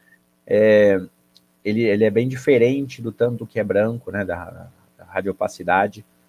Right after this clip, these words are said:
do, dos tecidos moles, da, da musculatura. E aqui ele tá praticamente igual, né? Tá um pouquinho mais branco, né? Claro, pou-, pouquinha coisa, dá pra ver um pouquinho de cortical aqui da parte lateral do osso, mas quase que não dá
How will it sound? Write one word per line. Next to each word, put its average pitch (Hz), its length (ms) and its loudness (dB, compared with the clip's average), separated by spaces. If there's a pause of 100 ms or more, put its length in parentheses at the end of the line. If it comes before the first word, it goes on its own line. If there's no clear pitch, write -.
(280)
do, 101 720 2
dos 98 200 -8
tecidos 110 420 -4
moles, 101 400 4
da, 85 120 -6
da 87 200 -6
musculatura. 101 800 -4 (240)
E 120 80 4
aqui 123 220 0
ele 151 80 -2
tá 147 120 -2
praticamente 139 920 0
igual, 90 340 2 (220)
né? 101 180 -4 (340)
Tá 123 100 0
um 160 60 2
pouquinho 208 540 -2
mais 165 200 2
branco, 135 480 2
né? 117 120 -2
Claro, 135 500 4 (120)
pou-, 113 120 -12
pouquinha 147 480 -8
coisa, 131 320 2
dá 120 100 -2
pra 120 140 -10
ver 131 60 -6
um 135 80 -6
pouquinho 170 420 -10
de 143 80 -12
cortical 123 680 -4
aqui 131 200 -6
da 117 120 -4
parte - 340 -8
lateral 101 440 -4
do 95 200 -8
osso, 127 340 -6 (540)
mas 135 480 0 (260)
quase 160 360 2
que - 80 -12
não 160 100 -4
dá 147 160 2